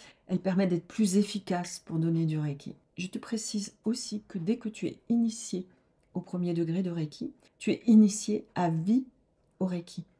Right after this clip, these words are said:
Tu peux ne pas faire de Reiki pendant vingt ans, tu appelles le Reiki. Il est là, dans tes mains, et tu peux donner du Reiki. Il n'y a aucune obligation d'aller au deuxième degré de Reiki, au troisième, au quatrième.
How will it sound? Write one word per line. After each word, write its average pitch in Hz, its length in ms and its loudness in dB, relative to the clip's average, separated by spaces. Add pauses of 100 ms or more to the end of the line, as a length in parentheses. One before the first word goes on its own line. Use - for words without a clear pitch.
(360)
Tu - 140 -2
peux 294 240 8
ne 180 120 6
pas 220 220 -2
faire 196 220 0
de 180 60 0
Reiki 175 440 -6 (320)
pendant 151 300 0
vingt 196 360 0
ans, 180 180 0 (280)
tu - 120 -16 (120)
appelles 196 300 -2
le 175 100 -2
Reiki. 147 400 -6 (800)
Il 165 140 0
est 156 80 0
là, 135 200 -6 (1300)
dans 156 140 0
tes 156 180 -4
mains, 151 260 0 (200)
et 160 60 -6
tu 170 180 -4
peux 175 240 0
donner 147 280 2
du 139 100 -4
Reiki. 139 360 -6 (280)
Il - 40 2
n'y 202 60 8
a - 140 4
aucune 262 560 10
obligation 175 800 4 (400)
d'aller 165 520 4
au 160 120 2
deuxième 170 360 0
degré 156 280 -2
de 156 80 -6
Reiki, 147 400 -6
au - 140 -6
troisième, 151 440 -2
au 143 100 -4
quatrième. 151 720 -6